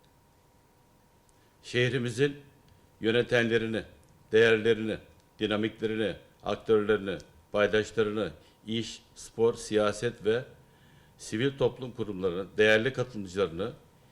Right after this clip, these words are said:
yeşil siyahlı renklere ve kulübümüzün sembolü armamıza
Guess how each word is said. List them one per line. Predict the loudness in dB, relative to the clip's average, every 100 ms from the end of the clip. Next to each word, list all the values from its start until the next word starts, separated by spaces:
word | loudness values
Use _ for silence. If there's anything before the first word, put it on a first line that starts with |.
| _
yeşil | -4 -4 -4
siyahlı | -4 0 0 0
renklere | 0 0 -2 0 2
ve | 0 -4
kulübümüzün | -8 -6 -6 -6 -6
sembolü | -6 -6 0 0 0
armamıza | 0 0 0 -4 0 0